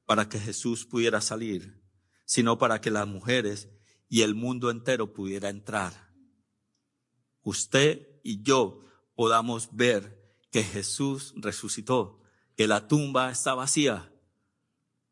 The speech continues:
Fue removida por nosotros. La tumba está vacía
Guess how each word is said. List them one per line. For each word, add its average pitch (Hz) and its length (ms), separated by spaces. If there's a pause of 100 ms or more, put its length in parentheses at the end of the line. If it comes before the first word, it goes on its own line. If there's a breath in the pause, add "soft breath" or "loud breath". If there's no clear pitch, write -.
(360)
Fue 135 220
removida 147 540
por 135 180
nosotros. 113 640 (1500)
La 90 260
tumba 113 680
está - 260
vacía 107 480